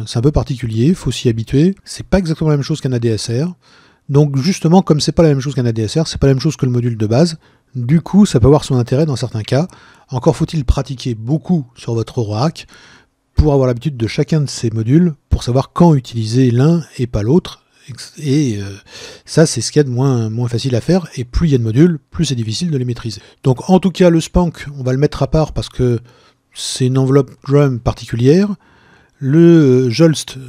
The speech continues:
c'est aussi quelque chose de très spécial puisque c'est un Lao Pass Gate. Il rentre pas vraiment dans la catégorie ni des V C A, ni des générateurs d'enveloppe.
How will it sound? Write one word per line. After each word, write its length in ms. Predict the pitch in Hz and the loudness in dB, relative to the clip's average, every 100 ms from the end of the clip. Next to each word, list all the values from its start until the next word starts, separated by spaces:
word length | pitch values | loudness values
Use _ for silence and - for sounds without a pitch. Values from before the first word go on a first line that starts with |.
| 120 | -14
c'est 480 | - - - 131 151 - | -8 -6 -2 -2 -2 0
aussi 240 | 160 180 | 0 2
quelque 100 | 156 | 0
chose 140 | 165 | 0
de 80 | 135 | -2
très 160 | 123 143 | 0 -2
spécial 360 | - 139 160 | 0 0 0
puisque 180 | 139 123 | 0 -4
c'est 140 | - 113 | -4 -2
un 60 | |
Lao 160 | 120 123 | 2 2
Pass 220 | 127 104 | 2 0
Gate. 420 | 127 185 - - _ _ _ - | 2 2 0 -16 _ _ _ -12
Il 100 | 123 | -8
rentre 260 | 113 - - | -6 -8 -2
pas 140 | 147 | 0
vraiment 220 | 131 131 | 0 0
dans 80 | 127 | -2
la 60 | 117 | -2
catégorie 460 | 123 120 120 120 | -4 -2 -2 0
ni 120 | 131 | 0
des 140 | 139 127 | 2 2
V 120 | 120 | 2
C 220 | - 127 | 2 2
A, 160 | 123 113 - - - - - _ - | 2 0 -6 -20 -20 -20 -20 _ -8
ni 520 | 139 139 147 160 151 | -2 2 4 6 4
des 200 | 123 120 | 4 2
générateurs 440 | 113 117 113 117 | 4 2 2 0
d'enveloppe. 440 | 107 107 117 170 | 0 0 4 4